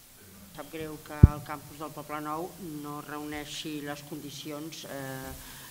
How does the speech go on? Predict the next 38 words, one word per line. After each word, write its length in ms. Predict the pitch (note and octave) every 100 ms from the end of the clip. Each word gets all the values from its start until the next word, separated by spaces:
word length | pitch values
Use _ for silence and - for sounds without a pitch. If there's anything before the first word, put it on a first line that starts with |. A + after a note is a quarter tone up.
| -
eh, 220 | C#3 C3+ C3+
d'accessibilitat. 760 | D3 - C3+ E3 D#3 D3 E3
Nosaltres 320 | E3+ D#3 D#3+ D#3+
a 80 |
la 60 | D#3+
universitat 640 | D3 D3 - D#3 D#3+ D#3 -
sempre 380 | - F3 D#3+ D#3+
tenim 240 | D#3+ D#3 D3
els 140 | D3+
ascensors 640 | C#3+ D#3 C#3+ E3 D#3+ E3 - - -
superpreparats 800 | G3+ F3 D3 D3 C#3 C#3+ C#3+ -
per 140 | D#3 C3+
tothom 300 | C#3+ D3+ C#3
que 100 | C#3
tingui 220 | D3+ C#3+ C#3+
qualsevol 500 | D#3 C#3+ D#3 D#3+ D#3+
problema 320 | D3+ D3 C#3+
de 100 | C#3
mobilitat. 560 | C3+ C3+ C3+ C3+ E3 F3 - - - - - -
Eh, 160 | D3+ C#3+ D3+ D#3+ D#3+ E3
no 80 | E3
vam, 160 | D#3 E3 D#3+ F3
no 100 | F3
vam 140 | E3+ E3+
triar 260 | E3 D#3
nosaltres 500 | D3+ D3+ D3 C#3+ C#3 D3+
on 100 | D3+ D3
anava 340 | D3 D3 C#3+ C#3+
la 140 | C#3 C3 B2+ - -
cafeteria. 600 | C#3 D3+ D3 C#3+ D#3 E3 - - - -
Ja 140 | D#3+ D3+
sabeu 300 | E3+ D#3+ D3+
que 80 | D#3
els 100 | C#3 C#3+
arquitectes 560 | C#3+ C#3+ D3+ D3+ C3+ C#3
és 60 |
un 80 | D3+
altre 240 | D3 D3